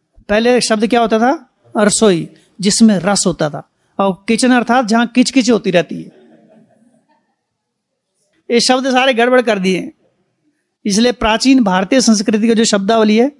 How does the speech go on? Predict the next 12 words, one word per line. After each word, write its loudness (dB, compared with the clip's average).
वो 2
उसमें 0
बहुत 0
कुछ -2
समाया 4
हुआ -2
है, -12
उसमें 0
प्यार 0
भरा 0
हुआ -6
है। -18